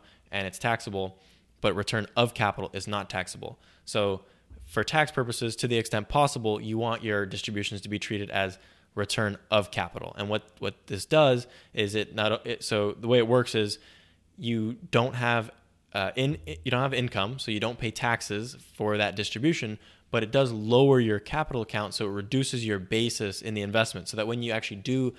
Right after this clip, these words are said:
finally sell, your gain will be larger, right? So you'll be subject to a larger capital gain in the future, which ideally will be a long-term capital gain, which is a more favorable tax treatment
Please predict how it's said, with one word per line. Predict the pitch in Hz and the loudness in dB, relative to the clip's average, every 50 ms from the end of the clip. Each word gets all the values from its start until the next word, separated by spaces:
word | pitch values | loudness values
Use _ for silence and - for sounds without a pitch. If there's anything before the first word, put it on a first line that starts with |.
| - - _ _ | -10 -20 _ _
finally | - - 123 120 123 120 113 107 101 | -6 -2 0 0 0 0 -2 -2 -4
sell, | 95 - - - 175 156 127 117 113 113 - - - - _ _ _ _ _ - | -4 -2 0 2 2 4 4 4 2 0 -4 -10 -20 -20 _ _ _ _ _ -6
your | - 113 110 | -2 -2 -2
gain | 110 107 - 139 139 135 131 127 123 | -2 -2 0 2 2 2 2 2 0
will | 113 110 | 0 0
be | 110 110 107 | 0 -2 -2
larger, | 107 101 110 117 117 113 101 90 82 73 - - _ - _ _ - | 0 4 4 6 6 4 2 0 -4 -8 -10 -14 _ -20 _ _ -2
right? | 101 101 101 - | 0 0 0 0
So | - 117 | 2 2
you'll | 113 117 | 2 2
be | 117 113 | 2 0
subject | - - 131 127 123 123 117 - | 0 2 2 2 2 0 -2 -2
to | - 120 107 | 0 2 2
a | 104 | 2
larger | 101 98 104 113 127 131 120 120 107 | 2 4 6 6 6 6 6 2 0
capital | - - - 135 139 - 135 120 107 | 0 0 0 0 0 0 0 0 0
gain | 101 104 104 101 101 98 101 107 123 - _ _ _ _ _ _ _ _ _ - - | 0 0 0 -2 -2 -4 -6 -8 -10 -14 _ _ _ _ _ _ _ _ _ -12 -8
in | - 123 107 | -6 -4 -4
the | 95 | -2
future, | - - 208 214 - - 110 101 104 110 - - - _ _ _ | 0 0 0 2 2 2 2 0 0 -2 -6 -14 -20 _ _ _
which | - 110 - - - | -6 -6 -6 -6 -4
ideally | - 104 104 113 113 110 107 | -4 -2 0 0 2 2 2
will | 107 | 0
be | 101 107 | 0 0
a | 101 98 | 0 0
long-term | 98 101 113 131 147 151 147 - 131 117 - | 0 0 0 0 0 0 -2 -2 -4 -4 -2
capital | - 104 104 - 101 101 98 | -2 -2 -2 -2 -2 -4 -4
gain, | 98 98 101 101 113 123 - - - _ _ | -2 -2 -2 -2 -6 -8 -12 -18 -20 _ _
which | - 104 - | -8 -8 -6
is | 104 104 | -4 -4
a | 101 | -4
more | 101 107 113 113 | -2 -2 -2 -2
favorable | - - 120 117 113 117 104 104 101 | 0 2 4 4 4 4 4 2 0
tax | - - 123 120 - - | 0 0 -2 -2 -2 -4
treatment | - - 110 101 101 101 101 95 80 | -6 -6 -6 -4 -4 -4 -4 -4 -6